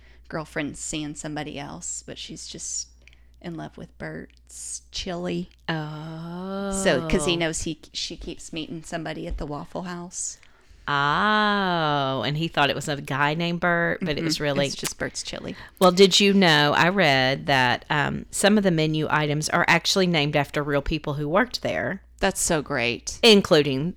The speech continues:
Speaker 2: Bert's
Speaker 1: Mm-hmm,
Speaker 2: Chili was from a
Speaker 1: mm-hmm.
Speaker 2: Bert employee.
Speaker 1: I love
Speaker 2: And then
Speaker 1: that.
Speaker 2: Alice's Iced Tea
Speaker 1: Okay.
Speaker 2: is, I guess there was an Alice. And I don't,
Speaker 1: Okay.
Speaker 2: I, I don't know if all their tea is called Alice's. I don't know.
Speaker 1: Okay.
Speaker 2: I'm not an expert,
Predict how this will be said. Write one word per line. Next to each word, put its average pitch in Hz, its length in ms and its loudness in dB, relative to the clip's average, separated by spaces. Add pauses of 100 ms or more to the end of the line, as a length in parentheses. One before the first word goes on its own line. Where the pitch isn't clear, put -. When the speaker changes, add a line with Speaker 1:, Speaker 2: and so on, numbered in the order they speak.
(120)
Speaker 2:
Bert's 143 520 0
Speaker 1:
Mm-hmm, 202 80 2
Speaker 2:
Chili 135 420 4
was 151 200 -2
from 151 220 0
a 139 60 2
Speaker 1:
mm-hmm. - 80 -2
Speaker 2:
Bert 131 400 0 (120)
employee. 139 520 0
Speaker 1:
I 170 80 2
love 165 100 -2
Speaker 2:
And 233 160 4
then 240 140 6
Speaker 1:
that. - 100 0
Speaker 2:
Alice's 214 540 6
Iced 151 340 0
Tea 175 520 -2 (560)
Speaker 1:
Okay. 480 240 2 (300)
Speaker 2:
is, - 420 -2 (560)
I 170 60 -4
guess 165 220 -6
there 160 140 -10
was 151 140 -8
an 147 80 -8
Alice. 135 520 -6
And 143 160 -8
I 185 100 4
don't, 185 120 2
Speaker 1:
Okay. - 100 -4 (120)
Speaker 2:
I, 180 140 2 (140)
I 190 80 4
don't 208 140 -4
know 175 140 2
if - 220 -6
all 165 300 2
their 170 160 -2
tea 160 320 0
is 139 100 -4
called 160 260 2
Alice's. 165 560 0
I 139 120 -2
don't 113 160 -8
know. - 260 -12
Speaker 1:
Okay. 208 300 4 (400)
Speaker 2:
I'm 202 180 4
not 143 160 2
an 117 120 0
expert, - 560 -6